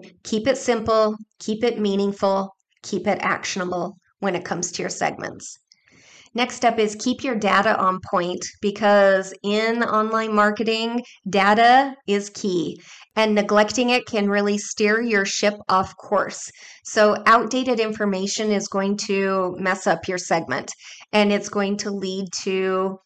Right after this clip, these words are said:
misguided campaigns. So make sure that you're keeping your data clean, that you're regularly auditing your email, and also make sure that you're updating your email list. Next up is to watch your subscriber actions.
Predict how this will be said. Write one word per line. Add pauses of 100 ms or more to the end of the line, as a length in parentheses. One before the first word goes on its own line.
(160)
misguided
campaigns. (280)
So
make
sure
that
you're
keeping
your
data
clean, (240)
that
you're
regularly
auditing
your (100)
email, (360)
and
also
make
sure
that
you're
updating
your
email
list. (1000)
Next
up
is
to
watch
your
subscriber
actions.